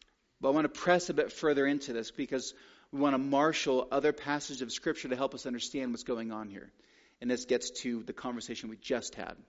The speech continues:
Why don't you turn over, please, to Genesis five. It's in your notes, too, but I just want to hear your Bibles pages turn.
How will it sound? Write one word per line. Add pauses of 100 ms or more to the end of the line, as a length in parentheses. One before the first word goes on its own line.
(960)
Why
don't
you
turn
over,
please,
to
Genesis
five. (1700)
It's
in
your
notes,
too,
but
I
just (420)
want
to
hear
your
Bibles (520)
pages
turn.